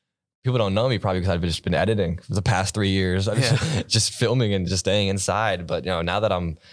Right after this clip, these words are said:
Speaker 1: now that I, like, actually know people and all that, I can get out and ex-, and enjoy the experience and just, like, yeah, going around campus and seeing the football guys and sitting at home making the videos, watching my Instagram blow up. Like, that's great.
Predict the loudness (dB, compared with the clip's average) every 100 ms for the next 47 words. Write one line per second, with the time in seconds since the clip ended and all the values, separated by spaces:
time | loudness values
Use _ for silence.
0 | -10 -2 0 2 2 0 0 0 0 0
1 | -2 0 0 0 0 0 -2 -6 _ _
2 | _ _ _ -4 0 0 0 0 0 -2
3 | -4 _ -2 0 0 -2 -2 -4 -2 0
4 | 0 0 0 0 0 -2 -4 -2 0 0
5 | -2 -2 -2 -2 -2 -4 -2 0 -2 -4
6 | _ -6 -4 -4 -2 -2 0 0 0 -2
7 | -2 -2 -2 0 0 0 0 -2 -2 -2
8 | 0 0 0 0 0 -2 -4 -4 -6 -10
9 | _ _ _ -4 -2 0 2 2 2 2
10 | 2 0 0 0 2 0 0 -4 -6 -4
11 | -2 0 0 0 0 0 0 0 0 0
12 | -2 -2 -2 -2 -4